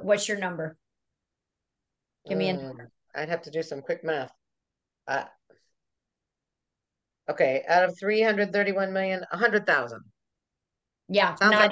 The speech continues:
Speaker 2: a lot, but
Speaker 1: not
Speaker 2: I would
Speaker 1: even.
Speaker 2: say no. I would say ten thousand.
Speaker 1: Yeah, it's
Speaker 2: Oh.
Speaker 1: about, it's about eighty-nine thousand and
Speaker 2: Oh.
Speaker 1: change. So out of three hundred and thirty-one million people,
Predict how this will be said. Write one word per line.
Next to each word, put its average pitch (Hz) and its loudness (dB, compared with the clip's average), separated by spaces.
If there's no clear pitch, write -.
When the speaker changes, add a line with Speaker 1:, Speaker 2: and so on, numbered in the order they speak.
Speaker 2:
a 180 2
lot, 147 2
but 190 0
Speaker 1:
not 220 6
Speaker 2:
I 202 8
would 185 0
Speaker 1:
even. 160 -10
Speaker 2:
say 165 0
no. 143 -2
I 143 0
would 175 -6
say 170 -2
ten 165 -4
thousand. 117 -8
Speaker 1:
Yeah, 190 4
it's 254 6
Speaker 2:
Oh. 330 2
Speaker 1:
about, 262 6
it's - 2
about 320 6
eighty-nine 233 0
thousand 233 0
and 208 -4
Speaker 2:
Oh. - -4
Speaker 1:
change. 185 -2
So 247 6
out 240 8
of 190 -2
three 285 2
hundred 294 2
and 226 0
thirty-one 247 0
million 247 0
people, 269 -2